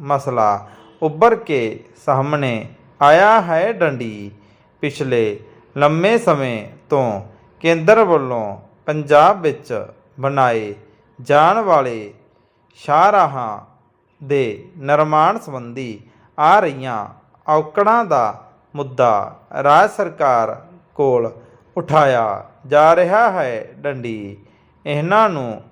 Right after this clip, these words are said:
ਅੱਗੇ ਵਧਣ ਲਈ ਜਿਸ ਤਰ੍ਹਾਂ ਦੇ ਸਹਿਯੋਗ ਦੀ ਲੋੜ ਸੀ,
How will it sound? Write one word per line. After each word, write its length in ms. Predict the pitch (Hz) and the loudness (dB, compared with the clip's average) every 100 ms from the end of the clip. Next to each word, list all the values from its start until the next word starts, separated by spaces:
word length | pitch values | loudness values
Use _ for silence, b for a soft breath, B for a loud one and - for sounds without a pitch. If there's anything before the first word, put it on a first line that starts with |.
| 143 | -12
ਅੱਗੇ 520 | 135 123 113 101 98 b b b | -10 -6 -4 -4 -8 b b b
ਵਧਣ 420 | 127 135 196 220 | 2 4 4 0
ਲਈ 340 | 165 123 113 - - - | -2 -4 -8 -14 -20 -20
ਜਿਸ 240 | 135 170 202 - | -4 -2 -2 2
ਤਰ੍ਹਾਂ 720 | 160 135 107 104 - _ 160 | 4 4 0 -6 -14 _ -16
ਦੇ 480 | 135 143 123 101 - b b _ - | -4 -2 0 -4 -10 b b _ 0
ਸਹਿਯੋਗ 560 | 147 143 156 165 214 | 0 2 4 4 4
ਦੀ 440 | 196 151 123 113 - - | 0 -4 -8 -10 -14 -20
ਲੋੜ 400 | 139 135 165 214 | -6 2 4 4
ਸੀ, 420 | 202 - 123 110 | 0 -8 -10 -10